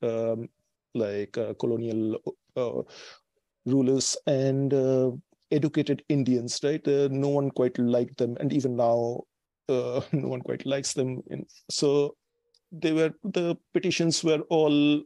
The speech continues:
uh, ignored. So there was this, uh, freedom fighter called, uh, Bal Gangadhar Tilak,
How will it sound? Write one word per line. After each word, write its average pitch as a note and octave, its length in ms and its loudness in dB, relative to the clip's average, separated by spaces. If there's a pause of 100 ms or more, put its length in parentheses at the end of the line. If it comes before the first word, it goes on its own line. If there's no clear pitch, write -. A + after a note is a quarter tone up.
(200)
uh, D3+ 240 -8
ignored. C#3 420 -2 (680)
So D3+ 520 2
there D#3 180 -2
was E3+ 180 0
this, - 340 0
uh, B2+ 360 0 (1200)
freedom C3 320 -2
fighter D#3 240 -2
called, B2 240 -2
uh, A#2+ 120 0
Bal B2 240 -2
Gangadhar B2 360 -4
Tilak, A#2+ 400 -4